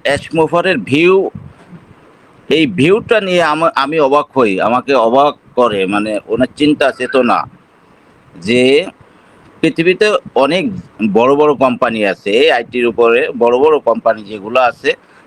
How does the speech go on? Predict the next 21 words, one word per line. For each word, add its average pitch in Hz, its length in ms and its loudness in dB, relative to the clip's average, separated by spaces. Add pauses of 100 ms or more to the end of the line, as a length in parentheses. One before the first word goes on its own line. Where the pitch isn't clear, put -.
তাদের 120 320 0
অফিসগুলো 147 720 0
আমি 117 240 -2
দুবাইতে 110 460 0
দেখছি। 90 440 -6 (260)
প্রত্যেকটা - 540 -2
বড় 131 180 0
বড় 131 220 -2
কোম্পানির 135 500 -2 (100)
অফিস 127 380 -2
আছে। 87 280 -8 (840)
যেমন 123 480 0
আমরা 120 360 0
টেলিগ্রামে 127 600 -2
কথা 120 260 -2
বলতেছি, 120 440 -2
টেলিগ্রামের 117 680 0
অফিস, 107 280 -4 (880)
আহ, 95 220 0
Facebook-এর 113 600 -2
অফিস, 107 600 -4